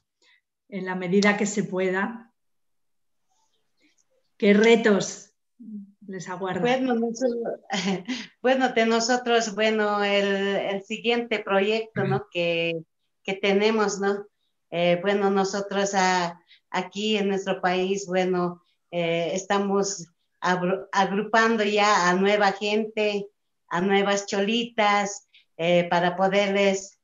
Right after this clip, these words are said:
Speaker 2: eh, bueno, mostrar la montaña y dándoles un, un pequeño curso y todo, ¿no? Para que ellas también puedan, puedan asimilar y poder aprender.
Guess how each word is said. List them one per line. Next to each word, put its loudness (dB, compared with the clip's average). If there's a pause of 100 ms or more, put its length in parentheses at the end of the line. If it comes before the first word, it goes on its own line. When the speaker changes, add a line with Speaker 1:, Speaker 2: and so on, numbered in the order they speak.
(320)
Speaker 2:
eh, 2
bueno, 0
mostrar 0
la 2
montaña 0 (400)
y -2
dándoles 2
un, -4
un -4
pequeño -2 (120)
curso -2
y -2
todo, -2
¿no? -2 (280)
Para -2
que -2
ellas 0
también 0
puedan, 0 (380)
puedan 2 (220)
asimilar 2 (300)
y -2
poder 4
aprender. 0